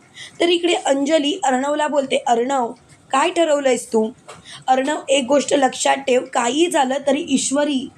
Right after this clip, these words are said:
आपल्या घरात आलीच पाहिजे." "अर्णव, मी तुझ्याकडे कोणतीच गोष्ट मागितलेली नाही,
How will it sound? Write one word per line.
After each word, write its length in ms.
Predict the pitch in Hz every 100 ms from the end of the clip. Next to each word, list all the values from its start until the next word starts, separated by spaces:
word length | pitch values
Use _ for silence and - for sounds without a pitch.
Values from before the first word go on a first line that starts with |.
| - - - -
आपल्या 340 | 262 269 277
घरात 340 | 262 247 240 262 -
आलीच 400 | 233 254 277 -
पाहिजे." 400 | 262 233 226 220 - - - - - - - -
"अर्णव, 340 | 269 294 330
मी 120 | 349 370
तुझ्याकडे 520 | 320 294 311 302 330
कोणतीच 540 | 339 285 277 339 339
गोष्ट 260 | 302 269 320
मागितलेली 640 | 302 269 254 262 269 294
नाही, 380 | 277 240 269